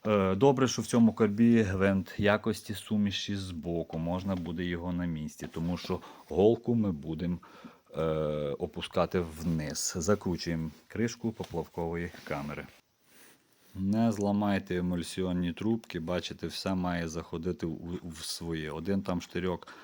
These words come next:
посередині має проходити поміж поплавок, поміж поплавок. Цим самим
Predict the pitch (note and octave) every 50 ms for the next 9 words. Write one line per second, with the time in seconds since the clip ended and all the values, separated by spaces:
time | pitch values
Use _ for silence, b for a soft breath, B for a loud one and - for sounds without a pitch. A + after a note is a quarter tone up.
0 | B B _ - F2+ - - F#2+ F#2 G2 G#2+ A#2+ B2 A2+ F#2+ F2 E2+ F2 F2+ F2+
1 | F2+ E2+ E2+ - E2+ E2 - - F2+ E2+ F2 - - F2 - - E2+ F2+ G2+ A2+
2 | A2+ - - - F#2 F#2 - - F#2+ F#2+ F2+ E2+ D#2 D2 C#2 - - - - F2
3 | F#2+ G#2 G#2+ F#2 F2 F#2 F2 - - - E2+ - - F2+ F2 E2 D#2 D#2 D2 C#2+
4 | - B B B B B B B - - - G#3+ G#3 F#2+ - - - A2 G#2+ A2+
5 | B2+ C#3+ C#3+ C#3+